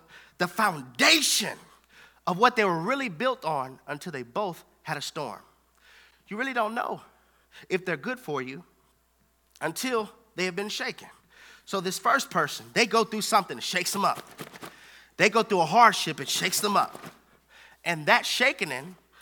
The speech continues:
allows me to see what, what, what, what's on the inside of you. A PlayStation? So you telling me you gonna choose a person to go to Atlanta with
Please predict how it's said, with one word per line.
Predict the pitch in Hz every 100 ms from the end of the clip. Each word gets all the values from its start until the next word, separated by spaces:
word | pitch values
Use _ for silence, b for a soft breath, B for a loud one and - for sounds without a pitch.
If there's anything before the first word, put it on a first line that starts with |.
| b -
allows | 165 220 254 226
me | 233
to | 185
see | - 226 185 - _ B B
what, | - - - -
what, | 175 165
what, | 220 -
what's | 247 -
on | 214
the | 175
inside | 214 269 269 196 147 123
of | 123
you. | 123 147 - _ _ b b b b b _
A | -
PlayStation? | - 170 - - - 349 - _ _ _ _ _ _ _ b b b b
So | - - 175 170 - _ b b b b
you | - 254
telling | 262 262 208 190
me | 262 247 196 -
you | 135 196 262
gonna | 240 180
choose | - 233
a | 180
person | - 214 214 185
to |
go | 175 190
to | 190 175
Atlanta | 147 202 214
with | 226 -